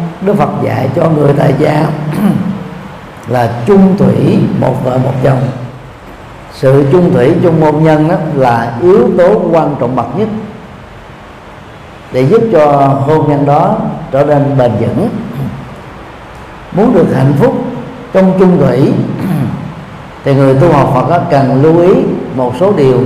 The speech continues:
như sau. A. Không so sánh chồng hoặc vợ mình với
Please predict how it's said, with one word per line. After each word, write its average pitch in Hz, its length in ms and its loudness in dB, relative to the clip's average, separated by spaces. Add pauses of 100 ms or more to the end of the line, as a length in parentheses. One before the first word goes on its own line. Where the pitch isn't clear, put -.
như 151 140 0
sau. 147 320 0 (1500)
A. 147 280 2 (1500)
Không 175 540 2
so 170 300 2
sánh 180 360 2 (880)
chồng 135 400 4
hoặc 123 140 2 (200)
vợ 127 300 4
mình 131 340 2 (840)
với 190 260 4